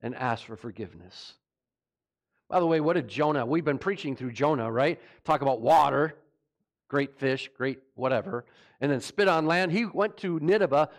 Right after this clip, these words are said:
to do what? To preach to them what? Repentance. Repentance, repentance, repentance, repentance. You cannot preach Scripture and not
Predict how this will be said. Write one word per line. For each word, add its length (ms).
to 100
do 200
what? 360
To 120
preach 380
to 100
them 260
what? 460
Repentance. 760
Repentance, 540
repentance, 540
repentance, 500
repentance. 480
You 120
cannot 600
preach 500
Scripture 640
and 160
not 320